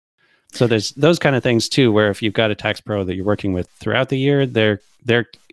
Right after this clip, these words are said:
they have to keep up on those tax law changes, uh, to keep their credential.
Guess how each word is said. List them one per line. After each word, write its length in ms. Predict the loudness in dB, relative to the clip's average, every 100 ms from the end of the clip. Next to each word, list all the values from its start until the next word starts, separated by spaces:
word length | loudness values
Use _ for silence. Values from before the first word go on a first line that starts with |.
| _
they 120 | -4
have 180 | -2 -2
to 80 | -4
keep 240 | -4 0
up 180 | 0 0
on 140 | -4
those 560 | -2 -2 -4 -8 -12 -18 _ _ _ -6
tax 340 | -4 -4 -6
law 260 | -4 -4 -4
changes, 640 | -4 -6 -6 -8 -10 -14 _ _
uh, 80 | -10
to 100 | -8
keep 180 | -4 -2
their 120 | -2
credential. 720 | -4 -2 -2 -2 -2 -4 -6